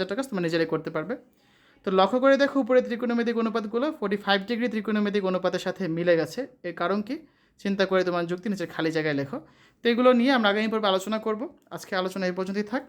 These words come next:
আমরা এই যুক্তি দেখব, আগামী পর্বে এটা আলোচনা করব। এই যে খালি ঘর আছে এখানে আমরা এটা করে দিব। এবং একশো সাতষট্টি পৃষ্ঠা একটা জোড়া কাজ আছে, এই জোড়া কাজের সমাধানও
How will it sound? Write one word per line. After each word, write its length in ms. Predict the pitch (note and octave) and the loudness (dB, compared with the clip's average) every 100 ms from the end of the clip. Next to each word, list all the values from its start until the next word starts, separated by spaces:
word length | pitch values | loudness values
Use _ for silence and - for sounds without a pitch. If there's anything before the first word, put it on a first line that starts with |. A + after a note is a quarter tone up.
| - | -8
আমরা 180 | F#3 G#3 | 0 4
এই 60 | G3+ | 4
যুক্তি 260 | G#3+ G#3 | 0 -2
দেখব, 260 | A3+ A3+ F3+ A#3 | 2 2 2 -2
আগামী 180 | F#3 F#3 | 0 0
পর্বে 220 | F#3+ F#3 | 0 -2
এটা 100 | F3+ F#3 E3 | -2 0 -2
আলোচনা 260 | D#3+ F3 | -2 -4
করব। 220 | D#3+ C#3+ F#3 D4 _ _ _ - | -6 -6 -6 -10 _ _ _ -8
এই 80 | |
যে 80 | D#3 | -6
খালি 200 | D#3+ F3 | -2 -2
ঘর 160 | E3+ D#3 | 0 -2
আছে 180 | C#3+ F3+ | -2 -6
এখানে 200 | E3 E3 D#3+ | -4 -4 -2
আমরা 140 | D3+ D#3 D#3 | -2 -4 -8
এটা 160 | D3+ D#3 | -8 -4
করে 200 | E3+ E3 | 0 0
দিব। 180 | C#3 A3 D4 _ _ _ - | 0 -2 -4 _ _ _ -4
এবং 180 | E3+ F3 F3+ | 0 2 0
একশো 120 | F3 | -2
সাতষট্টি 380 | G#3+ G#3+ G#3+ A3+ | -2 -2 -2 -4
পৃষ্ঠা 200 | A#3+ B3 A#3+ | -2 0 0
একটা 120 | A3+ | 2
জোড়া 160 | G3+ A3 | 2 2
কাজ 160 | A#3+ A#3+ | 2 0
আছে, 140 | A#3 D#4+ F4 | -2 -8 -8
এই 120 | F3+ | -8
জোড়া 200 | D#3 E3+ | 0 2
কাজের 220 | F#3 G3 - | 2 0 -2
সমাধানও 340 | F3 E3+ A3 | -4 0 -2